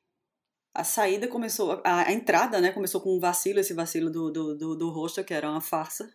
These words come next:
digamos assim. E quando a gente tava indo embora, eu não lembro mais bem, mas eu acho que só tava, eram quatro meninas no total, mas só tavam, só tava eu e uma amiga nesse, agora eu não lembro desse detalhe. A gente pegou um táxi pra, pra voltar pro Brasil, né?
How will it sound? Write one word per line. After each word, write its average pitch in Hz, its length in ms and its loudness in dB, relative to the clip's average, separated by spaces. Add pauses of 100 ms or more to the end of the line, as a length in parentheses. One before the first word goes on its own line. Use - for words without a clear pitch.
(140)
digamos 165 320 0
assim. 170 380 -6 (760)
E 220 760 -2 (340)
quando 208 180 0
a 202 40 2
gente 202 120 -6
tava 202 220 0
indo 202 100 -4
embora, 202 480 0 (760)
eu 311 80 4
não 403 160 2
lembro 247 300 2
mais 233 280 -2
bem, 170 220 0
mas 190 160 -2
eu 214 80 -2
acho 214 120 -2
que - 80 -4
só 247 120 -2
tava, 214 240 0
eram - 1200 -10
quatro 247 320 -2
meninas 196 340 0
no 175 60 -8
total, 170 300 -4
mas 202 100 -4
só 226 80 -4
tavam, 214 340 -8 (120)
só - 160 -8
tava 208 220 -4
eu 208 160 0
e 285 80 0
uma 392 160 -6
amiga 196 300 -2
nesse, 156 380 -4
agora 302 200 -2
eu 381 40 -2
não 508 160 -6
lembro 196 260 2
desse 156 180 -6
detalhe. - 400 -6 (440)
A 196 40 -8
gente 202 120 -6
pegou 226 200 2
um 311 100 2
táxi - 400 2 (1500)
pra, 170 380 6
pra 170 160 2
voltar 170 260 0
pro 170 120 -4
Brasil, 196 360 0
né? 131 160 -6